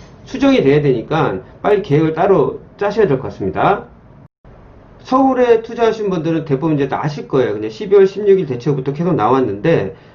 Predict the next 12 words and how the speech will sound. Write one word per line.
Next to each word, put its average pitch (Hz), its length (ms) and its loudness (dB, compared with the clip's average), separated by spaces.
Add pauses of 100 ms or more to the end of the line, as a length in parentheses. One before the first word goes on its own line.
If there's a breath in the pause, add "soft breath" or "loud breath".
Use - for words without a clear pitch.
(200 loud breath)
좀 208 180 4
이게 185 240 2
헷갈리는 254 560 0
부분들이 147 380 0
있어요. 107 420 -2
투기 214 640 0
과열 147 380 2
지구랑 135 480 2
조정 147 340 0
대상 127 340 2
지역으로 120 420 -2
포함되면은 135 800 0